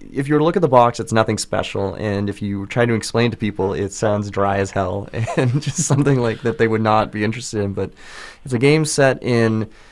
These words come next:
uh, Rome, and you play a trader, essentially, and you start. Everyone starts in Rome, and you spread out across Europe, or in the case of our kind of, uh, slightly smaller group with playing count of three, Italy.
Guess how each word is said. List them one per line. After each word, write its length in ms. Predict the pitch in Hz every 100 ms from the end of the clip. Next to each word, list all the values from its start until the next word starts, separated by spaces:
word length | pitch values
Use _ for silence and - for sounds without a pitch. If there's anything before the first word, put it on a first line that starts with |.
| - -
uh, 380 | - 110 107 107
Rome, 520 | 104 117 107 98 127 147 - -
and 360 | - 107 104 104
you 140 | 104
play 360 | 101 107 101 -
a 160 | 101
trader, 400 | 98 - 165 123 90
essentially, 500 | - 95 - 92 104 - -
and 500 | 101 101 95 95 98
you 80 | 98
start. 300 | - 120 -
Everyone 220 | 135 143
starts 260 | - 127 143
in 80 |
Rome, 340 | 113 104 101 104
and 100 | 107
you 80 | 101
spread 340 | - - 123 110
out 120 | 107
across 500 | - 110 98 98 -
Europe, 400 | 104 101 98 - -
or 340 | 104 98 95
in 280 | - 107 101
the 80 | 101
case 320 | 113 107 -
of 160 | 98
our 300 | 98 92 92 -
kind 160 | - 107
of, 260 | 95 104 - - - - - -
uh, 200 | 104 98
slightly 280 | - 120 107
smaller 420 | - 120 120 107
group 240 | 104 98
with 160 | 101 -
playing 320 | 117 113 104
count 280 | 98 101 98
of 100 | 107
three, 480 | - 123 117 107 -
Italy. 340 | 123 117 92